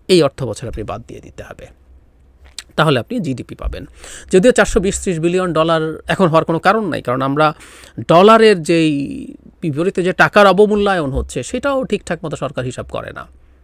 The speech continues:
আপনি সেই কবে থেকে চারশো বিশ ত্রিশ শুনেই যাচ্ছেন, অথচ ডলারের মধ্যে কত বড় পতন হলো। আশি পঁচাশি যদি ধরেন, তাহলে কত? প্রায় ফিফটি পার্সেন্ট পতন হচ্ছে ডলারের বিনিময়ে টাকা।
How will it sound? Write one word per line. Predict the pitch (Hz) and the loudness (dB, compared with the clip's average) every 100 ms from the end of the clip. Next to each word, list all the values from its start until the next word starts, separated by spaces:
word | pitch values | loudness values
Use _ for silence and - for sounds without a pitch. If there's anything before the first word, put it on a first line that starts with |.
| - | -14
আপনি | - 147 | -10 2
সেই | 202 220 196 190 - | 4 6 2 -2 -2
কবে | 185 180 | 2 2
থেকে | 160 170 | 0 -2
চারশো | 165 - 165 | -2 -4 -4
বিশ | 156 - | -4 -4
ত্রিশ | 160 - | -8 -4
শুনেই | 214 277 | 0 2
যাচ্ছেন, | 170 95 - 107 - - - | 0 -4 -8 -12 -12 -20 -12
অথচ | 147 151 | -8 -4
ডলারের | 151 143 156 160 151 | 0 2 4 4 2
মধ্যে | 151 139 - 151 - - - | 0 -2 -4 -4 -10 -6 0
কত | 208 233 165 117 | 2 2 0 0
বড় | 165 202 180 | 2 2 0
পতন | 143 120 | -6 -8
হলো। | 117 110 123 - _ _ _ _ _ _ | -12 -14 -16 -18 _ _ _ _ _ _
আশি | 160 - 160 | -6 -2 -2
পঁচাশি | 143 160 147 | -2 -6 -4
যদি | 147 143 | -4 -6
ধরেন, | 120 135 147 135 - _ _ | -6 -4 -4 -6 -10 _ _
তাহলে | 139 147 | -6 -4
কত? | 196 185 - - | -6 -6 -8 -4
প্রায় | 165 | -4
ফিফটি | 156 214 - 202 | -2 -4 -4 -6
পার্সেন্ট | 160 - 127 | -6 -6 -10
পতন | 120 117 113 | -12 -12 -12
হচ্ছে | - - - - - - - - | -14 -14 -16 -16 -20 -20 -20 -6
ডলারের | 139 135 127 | 0 0 0
বিনিময়ে | 120 117 110 | -2 -4 -6
টাকা। | 110 110 - | -6 -6 -6